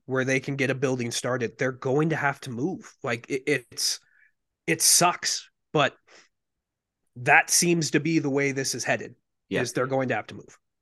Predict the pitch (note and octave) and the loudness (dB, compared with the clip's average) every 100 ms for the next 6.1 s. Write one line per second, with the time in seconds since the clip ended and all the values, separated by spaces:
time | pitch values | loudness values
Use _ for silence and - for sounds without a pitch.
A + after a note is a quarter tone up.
0 | - C3 - A#2+ A2 A2+ A2+ - _ _ | 6 6 8 2 0 2 2 0 _ _
1 | _ _ _ _ A#2+ B2+ E3 F3 E3 - | _ _ _ _ 6 8 8 6 4 2
2 | B2 B2 B2 G#2+ F2+ F2+ G#2+ - - G#2 | 2 2 0 -2 -2 -2 -2 -4 -2 0
3 | F#2+ F#2+ G2+ F#2+ F#2+ F2+ - _ F2+ G2 | 0 0 0 0 0 -4 -6 _ 2 6
4 | G#2+ A2 A#2 B2 B2 A#2+ C3 - _ - | 6 4 2 0 0 0 0 -4 _ -20
5 | - _ A#2 A#2 B2 B2+ B2 A#2+ A#2+ B2 | -20 _ 2 4 6 4 2 -2 0 -2